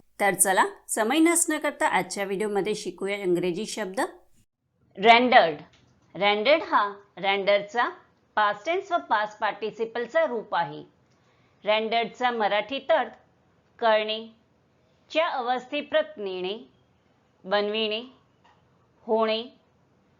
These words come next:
मदत इत्यादी देणे, प्रस्तुत करणे, अधिक विचारासाठी, नजरेखालून घालण्यासाठी पुढे पाठवणे,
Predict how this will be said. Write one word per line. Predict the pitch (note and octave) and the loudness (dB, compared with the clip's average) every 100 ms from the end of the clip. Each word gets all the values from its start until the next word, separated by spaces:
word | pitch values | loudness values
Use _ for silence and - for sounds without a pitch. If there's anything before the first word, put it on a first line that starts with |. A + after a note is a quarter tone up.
| _ _ - | _ _ -8
मदत | G3+ A3+ A3+ D4 G3+ | 0 0 2 -2 -2
इत्यादी | A#3+ F3+ B3+ B3+ A#3 | -16 -8 -2 -2 -2
देणे, | G#3 F#3+ F3+ F#3+ A3+ - _ _ _ _ _ _ _ _ _ - | -4 -4 -4 -6 -10 -20 _ _ _ _ _ _ _ _ _ 0
प्रस्तुत | A3+ A3 A3+ A#3 | 0 0 0 0
करणे, | - B3 A#3 A#3+ A#3+ B3 _ _ _ _ _ _ _ _ _ _ | 0 0 0 -4 -10 -16 _ _ _ _ _ _ _ _ _ _
अधिक | A#3 A#3 E4+ C4+ | 0 0 -2 -4
विचारासाठी, | C4 A#3 A#3+ A3+ A3 G#3 F3 - C4 D#4+ _ _ _ _ - | -6 -2 0 2 0 -2 -4 -4 -8 -10 _ _ _ _ -8
नजरेखालून | G3+ A3 G3 E4 - A#3 G3+ G3 A#3+ - _ - | 0 0 0 -6 -4 -2 -2 -2 -10 -14 _ -4
घालण्यासाठी | G#3 G#3+ A3+ D#4 D4+ A#3 - G3 F#3+ _ _ _ | -2 -2 -2 -6 -2 -2 -2 -10 -12 _ _ _
पुढे | - G#3+ A3+ | -4 0 0
पाठवणे, | A#3+ G#3 D#3+ F#3 F#3 G3+ F#3+ | 0 -2 -4 -6 -6 -6 -8